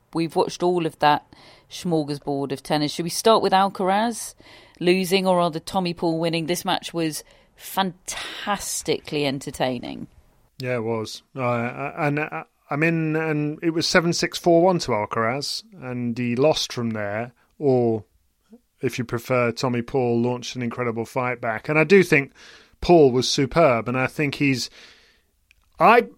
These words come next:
Speaker 2: I reckon he's, he's maybe watched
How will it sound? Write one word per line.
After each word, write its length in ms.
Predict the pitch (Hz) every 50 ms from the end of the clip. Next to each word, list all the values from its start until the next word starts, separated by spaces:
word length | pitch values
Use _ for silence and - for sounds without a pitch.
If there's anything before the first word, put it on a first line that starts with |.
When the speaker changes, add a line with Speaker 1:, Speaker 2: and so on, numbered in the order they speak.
| - -
Speaker 2:
I 220 | 170 185 220 247
reckon 360 | 226 220 214 - - - 185 170
he's, 360 | 170 160 143 - - - - _ -
he's 240 | - 156 151 123 131
maybe 320 | 143 147 147 139 131 127
watched 640 | 123 127 135 131 127 123 - - - - - - -